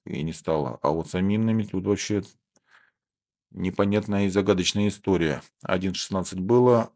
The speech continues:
а сейчас один пятьдесят три. Хм. Непонятно. Шесть с половиной литров. Наверняка другая канистра была, присутствовала. Поэт-, поэтому, может быть, в этом ответ.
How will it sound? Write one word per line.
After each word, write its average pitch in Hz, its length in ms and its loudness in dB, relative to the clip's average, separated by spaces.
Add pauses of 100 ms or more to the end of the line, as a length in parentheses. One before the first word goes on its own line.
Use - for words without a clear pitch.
а 82 580 -4 (960)
сейчас - 560 -2
один 92 340 -4
пятьдесят - 380 -4
три. 90 320 -4 (280)
Хм. 90 180 -4 (720)
Непонятно. 87 800 -4
Шесть - 240 -6
с - 20 -12
половиной 92 320 0
литров. 98 360 0
Наверняка 92 600 0
другая 90 400 -2
канистра 90 400 -4
была, 104 460 -2
присутствовала. 104 880 -2 (640)
Поэт-, 95 300 -4 (460)
поэтому, 92 280 -4
может 92 300 -4
быть, 92 160 -4
в 98 160 -2
этом 90 320 -2 (200)
ответ. 98 480 -2